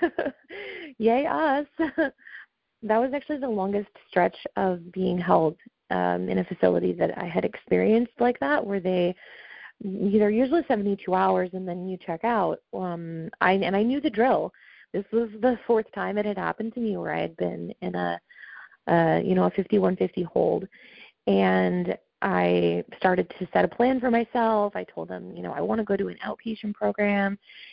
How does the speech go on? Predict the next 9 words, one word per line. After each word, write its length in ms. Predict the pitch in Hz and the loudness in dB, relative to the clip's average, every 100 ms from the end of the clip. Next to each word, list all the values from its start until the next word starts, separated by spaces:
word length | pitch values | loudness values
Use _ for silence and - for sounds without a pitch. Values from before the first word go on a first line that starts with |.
| - - | -10 -2
and 640 | 175 175 165 151 175 175 | 2 2 0 0 0 0
I 100 | - | 0
wanna 220 | 175 185 | 2 2
find 240 | 180 180 180 | 4 2 4
one 160 | 180 | 4
locally 600 | 202 254 - 226 220 214 | 4 4 2 0 2 2
that 260 | 190 175 165 | 2 -2 -4
is 100 | 175 _ | -6 _
for 380 | - 87 85 87 | -2 0 2 0